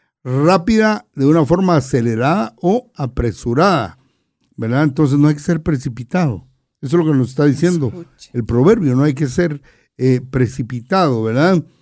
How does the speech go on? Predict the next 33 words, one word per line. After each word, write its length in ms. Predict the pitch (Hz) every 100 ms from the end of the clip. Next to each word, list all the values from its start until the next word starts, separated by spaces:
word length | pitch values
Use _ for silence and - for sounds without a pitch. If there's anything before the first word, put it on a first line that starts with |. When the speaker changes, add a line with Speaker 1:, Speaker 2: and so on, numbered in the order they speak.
| - - -
Speaker 1:
Porque 220 | 143 156
Speaker 3:
abuelito 420 | 139 139 147 180
decía 300 | 143 120 139
una 180 | 135 139
frase, 380 | - 131 127 147
decía, 320 | 104 - 135
"Despacio 680 | 104 110 - - 156 - 202
porque 320 | - - -
precisa". 600 | 104 87 - 180 - - - _ _ _ _ _ - 165 156
Y, 380 | 123 127 -
y 60 | 143
te, 160 | 139 127
cuánto, 560 | - 165 175 175 180
cuánto 380 | - 160 160 175
conocimiento 840 | - 131 127 113 - 117 139 151 165
hay 100 | 165
en 100 | 139
esa 220 | 151 156
frase, 880 | - 160 151 165 147 123 110 104 104 _ _ _
porque 260 | 131 - 117
de 100 | 110
verdad, 260 | 107 151
a 40 | 175
veces 260 | 147 185
por 220 | - 151 123
hacer 200 | - 151
las 120 | 127
cosas 160 | 147 151
de 60 |
aceleradas, 840 | 143 - 117 117 165 277 349 - - _ _ -
nos 180 | 156
tardamos 560 | - 139 151 180 190 170
más 460 | 208 330 - -